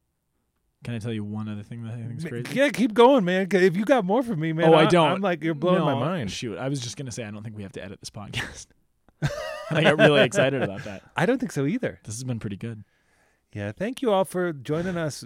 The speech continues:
Speaker 2: today. Like, uh, I hope that this is opening your heart up to the grace of the Lord as it is to ours.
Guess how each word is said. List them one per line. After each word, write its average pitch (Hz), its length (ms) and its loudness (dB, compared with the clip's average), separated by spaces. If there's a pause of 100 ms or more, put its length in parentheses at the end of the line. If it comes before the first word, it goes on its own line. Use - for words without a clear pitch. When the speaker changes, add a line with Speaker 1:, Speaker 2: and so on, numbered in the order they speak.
(180)
Speaker 2:
today. 95 560 -6
Like, 104 320 -8
uh, 120 460 -12
I 127 220 -6
hope 135 260 -8
that 127 160 -8
this 131 240 -10
is 120 180 -10
opening 120 380 -8
your 113 120 -10
heart 110 280 -8
up 113 140 -8
to 104 100 -20
the 98 80 -16
grace 101 340 -10
of 101 80 -12
the 92 60 -14
Lord 104 260 -6
as 98 140 -10
it 95 120 -10
is 95 160 -12
to - 80 -12
ours. - 360 -10